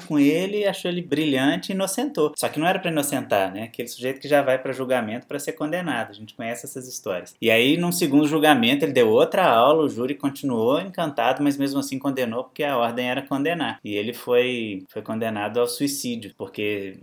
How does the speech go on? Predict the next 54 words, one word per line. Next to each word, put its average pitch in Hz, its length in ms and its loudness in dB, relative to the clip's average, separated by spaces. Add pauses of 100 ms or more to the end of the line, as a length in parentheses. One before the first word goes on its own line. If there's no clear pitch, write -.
né, 98 300 -10
o 107 80 -4
Estado 123 320 0
não 143 80 0
podia 120 260 0
matar 113 280 -2
ninguém, 98 320 -4
que - 60 -10
senão 123 120 -6
o 127 60 -4
Estado 120 400 0
ia 127 80 -4
ser - 140 -8
condenado, 143 500 -4
ou 120 60 -6
quem - 120 -8
matasse 113 460 -4
ia 120 40 -6
ser 123 120 -8
condenado 139 500 -4
também. 156 300 -6
Então 104 200 -16
ele 104 100 -14
foi 113 180 -8
condenado 117 480 -4
ao 117 80 -6
suicídio. 113 580 -12 (380)
E 120 60 0
ainda 123 180 2
tem 151 100 -4
uma 151 80 -4
história 147 340 0
que - 120 -8
ele 120 80 -8
teve 131 180 -4
que - 80 -14
esperar 127 240 -4
dias, 117 580 -4
porque 120 720 0
a - 60 -8
pessoa 123 260 -4
só 135 140 0
podia 135 220 -4
se 135 120 -6
matar 117 460 0
quando 123 160 -4
uma 123 140 -4
embarcação 127 600 -2
sagrada 113 480 -2
tivesse 110 440 -6
no 107 80 -6
porto 110 280 -6
de - 60 -8
Atenas. 113 320 -4